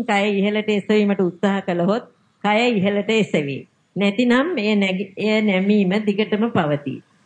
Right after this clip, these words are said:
ඉහත සඳහන් කරුණු පිළිබඳවද ඔබ වහන්සේගෙන් උපදෙස් නමස්කාර පූර්වකව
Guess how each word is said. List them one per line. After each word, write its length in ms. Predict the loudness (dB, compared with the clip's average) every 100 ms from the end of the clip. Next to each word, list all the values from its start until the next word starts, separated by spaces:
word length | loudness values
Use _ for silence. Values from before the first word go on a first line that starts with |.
| -2
ඉහත 180 | 0 0
සඳහන් 440 | -2 0 2 0
කරුණු 320 | 2 0 2 2
පිළිබඳවද 720 | 2 0 -2 -2 -6 -4 -4 -6 -8 _ -12
ඔබ 140 | -4
වහන්සේගෙන් 840 | 0 2 2 2 0 0 0 0 0
උපදෙස් 400 | 0 0 0 -2
නමස්කාර 600 | -2 -2 -2 -2 0 0
පූර්වකව 440 | 0 0 2 0